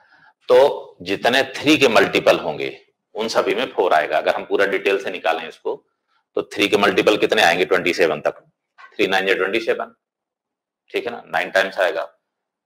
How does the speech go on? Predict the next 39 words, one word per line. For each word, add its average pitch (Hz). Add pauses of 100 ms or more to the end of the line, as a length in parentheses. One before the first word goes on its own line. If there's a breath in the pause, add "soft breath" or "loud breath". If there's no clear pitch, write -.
(240)
तो 98
four 110
nine 104
times 107
हो 107
गया, 110
यानी 92
फ़ोर 95
नाइन 92
या 107
थर्टी 82
सिक्स, - (840)
ठीक 196
है। 127 (460)
अब 117
इसके 113
बाद 101
बचेंगे 90
एटीन, 87 (560)
तो 104
सभी 113
एटीन 123
terms 110
जो 101
बचेंगे 92
थ्री 90
का 85
multiple 85
जो 85
नहीं 82
है 101
उनमें 98
सब 90
में 95
वन, 87
वन, 87
वन 85
ही 90
आएगा, 76